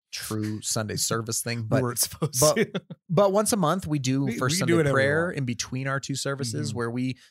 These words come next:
Speaker 1: spend a little bit more dedicated time praying.
Speaker 2: Right.
Speaker 1: Uh, that's led normally by an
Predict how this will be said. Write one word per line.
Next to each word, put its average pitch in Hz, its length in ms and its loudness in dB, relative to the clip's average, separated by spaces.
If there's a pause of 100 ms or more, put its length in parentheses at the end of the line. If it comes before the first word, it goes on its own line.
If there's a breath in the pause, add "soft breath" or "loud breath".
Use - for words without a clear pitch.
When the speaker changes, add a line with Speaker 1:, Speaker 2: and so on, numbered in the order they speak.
Speaker 1:
spend 107 400 -2
a 98 60 -2
little 113 180 -4
bit 107 120 -4
more 110 140 -6
dedicated 113 580 -4
time 120 280 -4
praying. 120 520 -4
Speaker 2:
Right. 120 100 -8 (260)
Speaker 1:
Uh, 95 120 -2
that's 101 220 0
led 107 360 0
normally 110 300 -2
by 98 140 0
an 95 120 -4